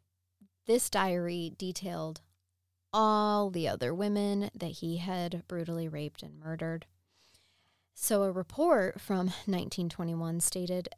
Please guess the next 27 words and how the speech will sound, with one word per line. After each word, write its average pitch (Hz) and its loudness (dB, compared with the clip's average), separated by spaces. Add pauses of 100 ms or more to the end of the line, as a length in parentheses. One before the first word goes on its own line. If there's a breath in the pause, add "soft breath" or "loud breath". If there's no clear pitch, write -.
(140)
that 170 -6 (320)
Carl 202 0
Grossman 156 -2
had 175 -6
confessed 165 -6
to 220 -2
the 214 -4
murders 156 -6 (380 soft breath)
of 180 -4
twenty 196 -2
women 160 -4 (180)
over 165 -2
a 160 -2
twenty-year 160 -4
period. 165 -4 (840 loud breath)
It 196 0
was 180 0
believed 185 -2
that - -2
some 277 4
of 277 2
these 233 2
women 196 2
were 175 0
the 170 -6
unidentified 165 -4
victims 160 -4